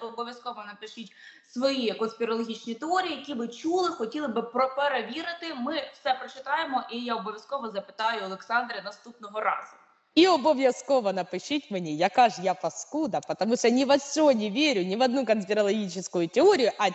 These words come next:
Speaker 2: ця от теорія, і далі по списку, обов'язково правдива, їй сто п'ятдесят тисяч, а, доказів,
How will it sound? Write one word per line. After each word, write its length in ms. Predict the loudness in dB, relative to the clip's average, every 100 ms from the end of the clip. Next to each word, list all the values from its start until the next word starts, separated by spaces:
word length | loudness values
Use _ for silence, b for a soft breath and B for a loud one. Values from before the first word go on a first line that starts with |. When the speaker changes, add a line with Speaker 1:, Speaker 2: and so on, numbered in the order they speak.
| -2
Speaker 2:
ця 260 | 4 6 6
от 120 | 2 0
теорія, 360 | -4 -2 -2
і 80 | -2
далі 260 | 0 -2 -2
по 100 | -2
списку, 400 | -4 -6 -8 -4
обов'язково 600 | -4 -2 -2 -2 0 0
правдива, 480 | 2 0 2 4 6
їй 260 | 4 2 0
сто 220 | 0 -2
п'ятдесят 420 | -2 -4 -2 -4
тисяч, 320 | -4 -8 -8 B B B B
а, 520 | 6 8 8 4 2 2
доказів, 380 | 0 0 -6